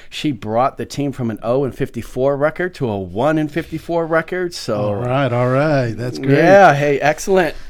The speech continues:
Speaker 1: <clears throat> So we, um, additionally, she played amateur athletic union basketball. So that's, um, you are just,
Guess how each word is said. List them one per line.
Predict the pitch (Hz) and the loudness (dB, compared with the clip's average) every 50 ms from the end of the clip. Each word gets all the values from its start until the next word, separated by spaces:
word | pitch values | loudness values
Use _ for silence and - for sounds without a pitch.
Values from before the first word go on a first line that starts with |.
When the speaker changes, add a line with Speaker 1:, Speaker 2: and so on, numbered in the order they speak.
| - - 214 | -8 -4 -2
Speaker 1:
<clears throat> | 226 226 180 135 | -2 -2 -2 -6
So | - - - 156 151 151 151 - | -4 0 2 2 2 2 0 -2
we, | 147 151 170 170 160 151 | -2 0 0 0 0 2
um, | 143 131 131 120 113 107 95 85 - - - - | 4 4 4 4 2 0 -4 -8 -12 -16 -16 -14
additionally, | 110 92 80 - - 117 143 160 - - 135 110 95 90 90 90 | -14 -14 -12 -12 -10 -8 -8 -8 -6 -6 -4 -4 -4 -6 -8 -10
she | 87 - - - 135 135 | -12 -12 -10 -8 -8 -8
played | - - - 117 107 101 - - - | -8 -8 -4 -4 -2 -4 -4 -6 -6
amateur | 107 120 135 147 147 139 - - 151 139 - - | -4 -2 0 -2 -2 -2 -4 -4 -4 -4 -2 -2
athletic | 113 113 110 - - - - - - - - - - 92 101 117 127 131 135 - - - - - - | -2 -4 -4 -6 -12 -18 -18 -16 -16 -16 -16 -14 -10 -4 -2 -2 0 -2 -2 -6 -10 -16 -20 -20 -18
union | - 92 90 92 104 127 160 175 160 147 139 131 127 123 - - | -16 -14 -10 -4 -2 0 2 2 2 2 2 0 -2 -4 -8 -12
basketball. | 80 78 - 101 110 113 113 - - - 95 76 - - 73 65 69 78 | -14 -8 -6 -6 -4 -6 -8 -10 -10 -12 -12 -12 -10 -10 -10 -10 -10 -14
So | - - 107 95 | -12 -12 -10 -8
that's, | 92 110 113 113 - - - - - 101 | -4 -4 -4 -4 -6 -10 -14 -14 -10 -6
um, | 101 101 98 95 87 - - - - - - - - - - - - - | -6 -6 -6 -6 -8 -10 -10 -12 -12 -12 -14 -16 -18 -20 -20 -18 -14 -6
you | 120 123 143 143 | -4 -2 0 0
are | 120 107 | 0 -2
just, | - 104 104 - - - - - | -4 -8 -10 -10 -12 -14 -16 -18